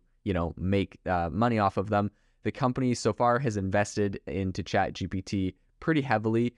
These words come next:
and they've done that in a couple different ways. Number one is with cash, and number two is with cloud credit. So they've actually given,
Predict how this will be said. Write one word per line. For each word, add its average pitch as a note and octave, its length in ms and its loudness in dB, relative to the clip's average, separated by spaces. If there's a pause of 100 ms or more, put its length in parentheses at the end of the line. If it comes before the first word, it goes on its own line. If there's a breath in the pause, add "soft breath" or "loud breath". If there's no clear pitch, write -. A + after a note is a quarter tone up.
(160 soft breath)
and A2+ 120 0
they've A#2 100 2
done C#3+ 160 2
that E3 140 2
in A2 80 0
a G#2 60 0
couple A2 260 -4
different F2+ 260 -2
ways. E2 220 -2
Number A2+ 200 2
one A#2+ 320 2
is G#2 280 0
with F#2+ 240 -2
cash, G2 520 -2
and G#2 120 0
number G2 220 0
two G2 340 -2
is F#2 160 -2
with F2 140 -2
cloud F2 380 0
credit. D2 360 -4
So G2 100 -2
they've F#2+ 100 2
actually A#2 300 0
given, G2+ 480 0